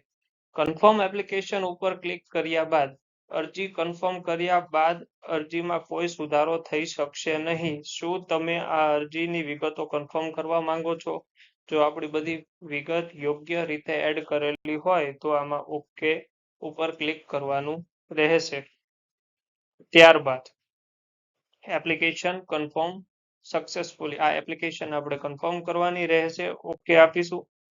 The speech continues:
એટલે પ્રિન્ટ એપ્લિકેશન ઉપર ક્લિક કરશું એટલે આપણે જે કોઈ વિગત એન્ટર કરી છે એ વિગતો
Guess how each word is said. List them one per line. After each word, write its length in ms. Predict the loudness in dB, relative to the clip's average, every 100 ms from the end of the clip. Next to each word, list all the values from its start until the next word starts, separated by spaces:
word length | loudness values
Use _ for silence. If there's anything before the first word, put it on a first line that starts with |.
| -20 _ _
એટલે 360 | -6 -4 0 0 -2 _ _ _ _ _ _ _ _ _ _ -20 _
પ્રિન્ટ 300 | 0 2 2
એપ્લિકેશન 600 | 0 0 -2 -2 -2 -4
ઉપર 240 | -2 -4 -4
ક્લિક 220 | -6 -8
કરશું 460 | -4 -4 -4 -8 -6
એટલે 220 | -4 0
આપણે 260 | 0 -2 -4
જે 160 | 0 -2
કોઈ 220 | 0 -4
વિગત 320 | -2 -2 -2 -4 _ _ _ _ _ _
એન્ટર 360 | -4 -2 -2 -2
કરી 360 | 0 0 0 -2
છે 180 | -2 -2 -4
એ 120 | -2 -2
વિગતો 560 | 0 -4 -2 -2 0 2